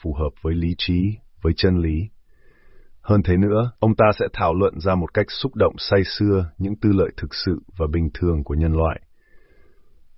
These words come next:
Ông ta sẽ chế nhạo sự mù quáng của những kẻ ngu si không hiểu gì về những quyền lợi thực của mình, cũng chẳng biết gì đến cái giá trị thực sự của phẩm hạnh.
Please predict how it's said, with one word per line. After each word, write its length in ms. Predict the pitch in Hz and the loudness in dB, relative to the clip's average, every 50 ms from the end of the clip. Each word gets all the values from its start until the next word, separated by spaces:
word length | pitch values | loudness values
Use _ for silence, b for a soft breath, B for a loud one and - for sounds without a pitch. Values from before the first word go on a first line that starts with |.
| _ - - | _ -6 -2
Ông 140 | - 107 104 | 0 2 4
ta 120 | - 117 | 4 4
sẽ 120 | - - - - | 2 2 -2 0
chế 200 | - 120 120 120 | 2 4 4 4
nhạo 220 | 139 151 139 127 | 4 4 2 0
sự 180 | - - 107 87 | -2 -4 -4 -4
mù 200 | 92 87 80 - - | -2 -2 -4 -2 0
quáng 300 | 92 90 92 92 104 104 | 2 2 2 2 0 0
của 120 | - 90 | -2 -2
những 180 | 82 85 101 - | -2 -4 -2 0
kẻ 160 | - 87 76 80 | 0 2 2 2
ngu 220 | 90 98 101 98 | 2 2 2 2
si 380 | - - - 107 101 98 95 90 | 0 0 0 2 2 2 2 0
không 220 | - - 110 104 98 | 0 0 2 2 4
hiểu 220 | 95 90 78 73 | 4 2 0 0
gì 320 | 71 80 85 82 82 78 71 | 0 0 0 0 0 0 -2
về 160 | 69 78 78 | -2 -2 -2
những 160 | 80 85 95 | -2 -2 -2
quyền 200 | - 98 92 82 | 2 2 2 4
lợi 200 | 80 82 82 - - | 2 2 0 0 -2
thực 140 | - 82 73 - | -6 -8 -8 -6
của 100 | - 73 | -6 -4
mình, 280 | 73 80 80 76 71 - b b b b b b b b b b b b b b b - | -2 -2 -2 -2 -4 -6 b b b b b b b b b b b b b b b -4
cũng 140 | - 110 120 | -2 0 2
chẳng 180 | - - 95 98 | 2 2 4 4
biết 140 | 117 131 - | 4 2 2
gì 200 | 107 104 92 82 | 2 0 0 0
đến 160 | 87 90 98 | 0 0 0
cái 120 | - 104 | 0 2
giá 100 | 98 104 98 - | 4 4 2 2
trị 200 | - 113 - - - | 0 -4 -6 -6 -6
thực 120 | - 82 - - - | -8 -8 -8 -8 -6
sự 160 | 101 90 - - | -6 -6 -6 -8
của 100 | - - - - | -10 -12 -8 -4
phẩm 160 | 80 73 67 | -4 -4 -2
hạnh. 200 | 67 80 80 71 | -2 -2 -2 -4